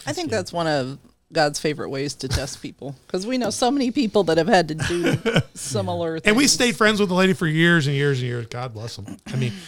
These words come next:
Speaker 2: and it, when I told the realtor, like, the realtor said, "Man, God's got his hand on you. Cash, you didn't haggle, no conditions, no inspection, nothing." Isn't that amazing?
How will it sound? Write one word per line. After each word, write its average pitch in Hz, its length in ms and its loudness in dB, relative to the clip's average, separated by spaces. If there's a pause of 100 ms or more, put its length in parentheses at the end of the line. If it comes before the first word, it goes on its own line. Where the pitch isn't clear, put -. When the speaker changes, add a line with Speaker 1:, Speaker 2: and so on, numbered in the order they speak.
(160)
Speaker 2:
and 165 180 2
it, - 100 -8
when 180 120 4
I 180 40 4
told 190 200 2
the 160 60 4
realtor, 165 240 6
like, 139 240 4 (140)
the 151 80 -4
realtor 151 200 2
said, 123 220 -2
"Man, 147 320 2
God's 156 240 2
got 160 140 2
his 151 100 0
hand 165 220 0
on 143 100 -2
you. 156 300 -2 (260)
Cash, 170 460 -4
you 151 60 -6
didn't 156 180 -6
haggle, 160 480 -2 (720)
no 165 100 2
conditions, 160 680 -4 (340)
no 160 100 0
inspection, 147 640 -6 (300)
nothing." - 280 -20 (640)
Isn't 165 80 -10
that 214 60 -4
amazing? 139 400 -6